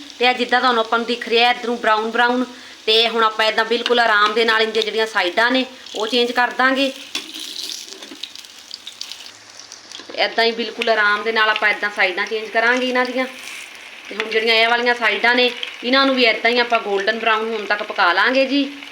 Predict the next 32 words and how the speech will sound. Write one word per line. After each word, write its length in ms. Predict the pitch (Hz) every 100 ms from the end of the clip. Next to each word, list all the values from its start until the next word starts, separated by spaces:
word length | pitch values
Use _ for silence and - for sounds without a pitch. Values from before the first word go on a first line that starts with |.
| - - - - - - - - - 370 - - - - 294 - - - - - - -
ਕਿਉਂਕਿ 200 | - 240
ਇਹ 100 | 240
ਚੰਗੀ 320 | 233 220 233
ਤਰ੍ਹਾਂ 200 | 247 240
ਅੰਦਰੋਂ 320 | 214 214 233
ਵੀ 80 | 247
ਪੱਕ 300 | 262 220 -
ਜਾਣ। 260 | 240 277 285 - - - - - - - - - - - - - - - - -
ਤੇ 100 | - 151
ਇਹ 180 | 208
ਦੇਖੋ 300 | 220 220 240
ਜੀ, 160 | 214 208 202 - - - -
ਤੇ 80 | 196
ਹੁਣ 120 | 208
ਇਹ 220 | - 208
ਵਾਲੀਆਂ 260 | 220 220 220
ਸਾਈਡਾਂ 340 | 220 196 202
ਨੂੰ 100 | 202
ਵੀ 100 | 196
ਆਪਾਂ 240 | 196 - 196
ਏਦਾਂ 280 | 185 196 196
ਹੀ 120 | 196 - - 190
ਇੱਕ 240 | 196 202
ਡੇਢ 260 | 196 202 196
ਦੋ 200 | 190 185
ਮਿੰਟ 220 | 180 -
ਪਕਾ 280 | 180 175 147
ਲਾਂਗੇ, 260 | 143 139 - - - 202
ਉਲਟ 200 | 185 -
ਪਲਟ 240 | 180 165
ਕਰਦੇ 300 | 175 156 165
ਹੋਏ। 160 | 156